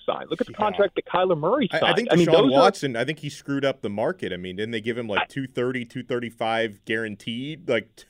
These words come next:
Speaker 2: <laughs> so I,
Speaker 1: Yes.
Speaker 2: I, yeah, it, it screwed up the market.
Speaker 1: It, but, uh, and look at Kyler and look at Dak
Speaker 2: Yeah.
Speaker 1: Prescott. Like, these are the types of deals now that you're gonna be talking about for, hey, if, if I'm Derek Carr and I see what Deshaun Watson got, I'm like,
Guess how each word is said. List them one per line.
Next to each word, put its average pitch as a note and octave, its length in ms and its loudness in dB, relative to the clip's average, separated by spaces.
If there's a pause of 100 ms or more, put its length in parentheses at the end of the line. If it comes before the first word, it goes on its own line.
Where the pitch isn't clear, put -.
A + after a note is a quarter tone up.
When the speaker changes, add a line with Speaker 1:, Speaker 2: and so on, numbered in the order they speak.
Speaker 2:
<laughs> - 180 -10
so D#3+ 180 -4
I, C3 140 4
Speaker 1:
Yes. B2 240 2
Speaker 2:
I, - 80 -20
yeah, C3 240 2
it, A#2 240 -4
it B2 120 -12
screwed D#3+ 280 -6
up D3+ 140 -2
the B2 80 -4
market. B2+ 440 -4 (1000)
Speaker 1:
It, A3 120 4 (100)
but, G3+ 380 0
uh, A3+ 320 4
and G3+ 100 0
look G#3+ 160 2
at A3 80 -8
Kyler G#3+ 500 -2
and C3+ 80 -2
look F3+ 140 -2
at B3 80 -2
Dak G3 220 0
Speaker 2:
Yeah. G3 100 -6
Speaker 1:
Prescott. A3 380 0 (100)
Like, F#3+ 160 2 (140)
these B3 260 0
are F4+ 60 0
the D#4+ 100 2 (100)
types A3 300 0
of F#3 80 -4 (100)
deals C4+ 440 0
now D#3 240 2
that D3+ 120 -10
you're - 140 2
gonna F4+ 160 -6
be A#3+ 240 -8
talking C#4 380 0
about D3 460 2 (100)
for, D#3+ 260 4 (220)
hey, E4 80 -2
if, - 160 2
if F#3 260 2
I'm D#4 180 0
Derek A3 300 2
Carr B3 300 0
and E3 100 -2
I F#3+ 80 -2 (140)
see B3+ 80 -6
what F#3 240 0
Deshaun F3 400 -2
Watson G3 420 -2
got, C#3 240 2
I'm E3 140 -2
like, D#3 200 4